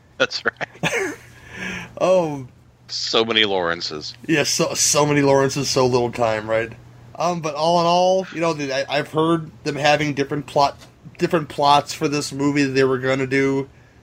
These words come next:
Speaker 2: There was a song in the movie, I'm, I'm Looking for Trade,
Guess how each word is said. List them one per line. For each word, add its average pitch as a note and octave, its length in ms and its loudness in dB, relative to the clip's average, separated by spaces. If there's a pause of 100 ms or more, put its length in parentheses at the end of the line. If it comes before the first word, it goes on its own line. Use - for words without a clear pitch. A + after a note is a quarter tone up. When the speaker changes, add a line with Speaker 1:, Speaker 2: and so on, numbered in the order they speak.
Speaker 2:
There D3+ 100 0
was C#3+ 100 -2
a B2+ 80 -8
song D3+ 440 4
in D3 80 -2
the C#3 100 -2
movie, C#3+ 640 0
I'm, B2+ 240 -6
I'm B2 180 -4
Looking C3+ 320 -4
for C3 140 -4
Trade, C#3+ 640 2